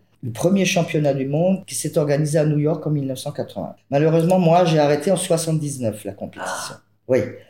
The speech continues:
Speaker 1: parce que, euh, j'avais, je me, je me suis investi beaucoup dans, dans mes activités professionnelles qui me prenaient un temps fou. Vous pouvez pas faire les deux correctement. Quand vous êtes en haut niveau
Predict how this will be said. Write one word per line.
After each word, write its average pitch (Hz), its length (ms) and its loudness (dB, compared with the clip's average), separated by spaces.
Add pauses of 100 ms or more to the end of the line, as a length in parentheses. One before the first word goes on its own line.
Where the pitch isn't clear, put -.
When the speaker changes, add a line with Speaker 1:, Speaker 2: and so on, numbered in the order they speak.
(120)
Speaker 1:
parce 113 200 -4
que, 135 80 0 (280)
euh, 95 680 -2
j'avais, 101 840 -4 (180)
je 92 100 -14
me, 101 200 -4
je 101 100 -10
me 107 80 -2
suis 120 220 -4
investi 107 420 -2
beaucoup 127 340 -4
dans, 107 440 -2
dans 107 160 -6
mes 107 180 -4
activités 107 460 -8
professionnelles 120 640 -6 (320)
qui 131 100 -2
me 120 60 -4
prenaient 120 280 0
un 113 60 0
temps 113 200 -2
fou. 165 320 -4 (340)
Vous 151 100 -4
pouvez 185 160 2
pas 165 140 2
faire 151 160 0
les 139 100 2
deux 139 400 0
correctement. 117 560 -2 (100)
Quand 151 140 0
vous 160 160 4
êtes 180 320 0
en 139 140 0
haut 175 200 4
niveau 147 580 0